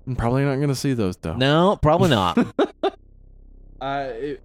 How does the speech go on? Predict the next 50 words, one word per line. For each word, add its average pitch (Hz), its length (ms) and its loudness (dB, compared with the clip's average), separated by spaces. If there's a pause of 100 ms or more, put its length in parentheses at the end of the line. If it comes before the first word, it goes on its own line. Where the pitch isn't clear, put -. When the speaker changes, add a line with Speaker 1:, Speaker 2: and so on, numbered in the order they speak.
(160)
Speaker 1:
I'm 143 120 0
glad 151 200 2
it 127 80 -4
made 151 140 -2
money. 143 380 -2
I, 113 400 0
I - 40 0
hope 135 180 -2
people 131 640 -2 (340)
will, 127 420 0 (340)
you 214 100 -2
know, 170 140 2
go 160 200 2
out 170 120 2
of - 40 -
your 143 100 4
way 127 220 2
to 123 80 0
see 120 260 0
this 113 340 -2
and, 110 380 -2
and 104 320 -2
recommend 110 400 0
it 120 100 -2
to 98 80 -10
people 104 320 0
if, 90 180 -8
if 92 140 -8
you 110 160 2
also 101 320 2
like 92 240 0
it, 87 100 -4
because 98 480 -2
it's 101 220 -6
one 175 180 0
I 156 120 0
think 131 220 -4
people 110 220 -4
need 104 180 -2
to 95 80 -2
see. 98 600 -2 (1400)
I, 180 380 2
for - 160 -2
me, 220 320 2
this 151 240 0
is, 143 260 -2 (920)
I 127 60 -6
don't 170 140 0
know, 131 160 2
like, 113 260 2